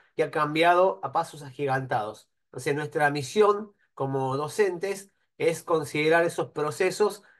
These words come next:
y ver cómo vamos a trabajar de acuerdo al lugar donde trabajamos, la población con la que trabajamos, los recursos con los que contamos, pero definitivamente, eh, hoy tenemos que hablar fuertemente de los procesos de evaluación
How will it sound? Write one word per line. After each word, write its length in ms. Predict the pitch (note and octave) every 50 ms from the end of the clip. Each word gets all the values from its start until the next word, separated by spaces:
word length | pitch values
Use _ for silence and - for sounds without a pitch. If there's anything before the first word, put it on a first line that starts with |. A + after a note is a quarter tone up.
| _ _
y 140 | - D3+ C#3+
ver 200 | C#3 F3+ F#3+ G#3
cómo 240 | - G#3 G3+ G3+ G3
vamos 240 | G3 G3+ G3+ F#3+ G3
a 80 | F3
trabajar 580 | D#3+ D#3+ D#3 D#3 D#3 - G#3 G3+ E3+ C#3 B2 -
de 140 | _ C#3 C#3+
acuerdo 280 | C#3 C3+ F3 F3+ F#3 F3+
al 80 | D#3+
lugar 240 | D#3 D#3 D#3+ E3 E3+
donde 220 | E3 D#3 D#3 D3
trabajamos, 800 | C3 C#3 C3+ C3+ C3 - G#3 G3 F#3+ F#3 F3 E3+ F3 E3 - - _ _ _ _ _ _ -
la 500 | C#3 C3+ C#3 C#3 C#3 C3+ C3 C3+ C3+ -
población 520 | - C#3+ C#3+ C#3+ C#3+ C#3+ - - G3 F#3+ D#3+
con 140 | F3 D#3+
la 80 | D3 C#3
que 100 | C3+ C3
trabajamos, 800 | B2+ C3+ C3+ C3+ C3 - F#3+ F3 F3 E3 D#3 D3 C#3+ C#3 C3 B2+
los 220 | D3+ C#3+ C3+ C3+
recursos 420 | C3+ C3+ B2 B2 F3+ E3+ - F3+ D#3+
con 100 | - C#3
los 100 | C3 B2
que 100 | C3 B2+
contamos, 640 | B2+ B2 B2+ C3 D3 E3+ E3 D3+ C#3 C#3 C3 B2+ - _ _ _ _ _
pero 200 | - C#3+ C#3+ D3
definitivamente, 1040 | C#3+ C3+ C3 D3 D3+ D3+ - F#3+ F#3+ F#3 F3+ F#3+ G3+ F#3+ - G#3 G3+ G3+ G3+ - _ _ _
eh, 460 | - D3 C#3+ C#3+ C#3 C#3 B2+ B2 - _ _
hoy 420 | E3 E3+ F3+ F#3 G3 G#3+ G#3 - _ _ _
tenemos 320 | - D#3 D3+ E3 E3+ E3
que 100 | - -
hablar 360 | D3+ D3 D3+ E3 E3 E3+ E3+ -
fuertemente 760 | - - - F#3 F#3 F3+ F3+ - E3 D#3+ E3 E3+ E3+ - E3
de 40 | D3+
los 100 | C#3+ -
procesos 420 | - C#3 C3+ - D#3 - - D#3+
de 60 | D3
evaluación 640 | D3 C#3 C3+ C3 C3+ C3 - - F3 F#3 F#3 G3 -